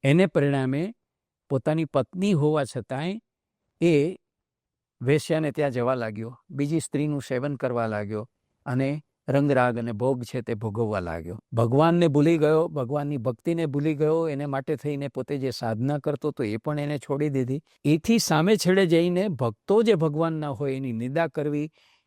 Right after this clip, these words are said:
એનો પડછાયો પણ ન લેવો, એ બધું કરવા લાગ્યો. ત્યારે એના જીવનની એક ઘટના છે તેનું વર્ણન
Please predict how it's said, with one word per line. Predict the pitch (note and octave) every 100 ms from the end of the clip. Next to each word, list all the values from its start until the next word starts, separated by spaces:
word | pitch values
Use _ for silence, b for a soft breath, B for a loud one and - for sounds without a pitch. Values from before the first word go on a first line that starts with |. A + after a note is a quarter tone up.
| -
એનો | C3 C3+ C#3 C#3 -
પડછાયો | B2 - D#3 F#3+
પણ | F3 E3
ન | D3+ D3+
લેવો, | C#3+ B2 A#2 B2 _ _ _ D#3+
એ |
બધું | D#3 D3 C#3+
કરવા | - F#2 F2+
લાગ્યો. | E2+ F#2+ G#2+ _
ત્યારે | C#3 C#3+ D3
એના | D3+
જીવનની | E3 D3 D#3+ E3 D#3+
એક | A#2
ઘટના | B2+ A2+ C#3+ D#3+
છે | - C#3 A#2+
તેનું | C#3 C3 A#2
વર્ણન | A#2 B2+ C3